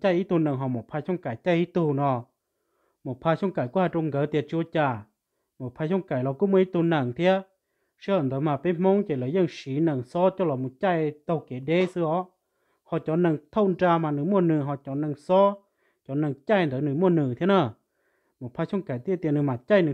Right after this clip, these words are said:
tổ. Giờ tia trong cái chạy một sư trả lời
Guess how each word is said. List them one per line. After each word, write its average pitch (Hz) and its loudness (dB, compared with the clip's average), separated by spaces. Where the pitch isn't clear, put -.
tổ. 143 0
Giờ 165 2
tia 156 0
trong 165 2
cái 135 -4
chạy 202 4
một 147 0
sư 202 0
trả 147 -4
lời 120 -6